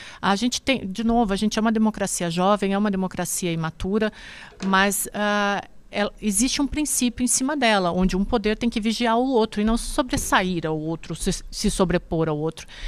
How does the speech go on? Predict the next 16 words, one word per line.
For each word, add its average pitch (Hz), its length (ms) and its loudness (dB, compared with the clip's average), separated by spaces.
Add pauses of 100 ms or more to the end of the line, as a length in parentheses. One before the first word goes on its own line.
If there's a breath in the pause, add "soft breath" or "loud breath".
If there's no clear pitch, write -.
(140 loud breath)
Então, 214 220 2
falta 240 560 4
um 196 100 -2
presidente 196 540 -4
que - 80 -4
retome 220 440 0
esse - 140 -4
poder 202 300 -4
do 180 80 -2
executivo, 185 640 -4
que - 140 -6
perdeu 175 580 0 (140)
pro - 100 -2
legislativo, 165 840 -2
e - 20 0
o 156 100 -6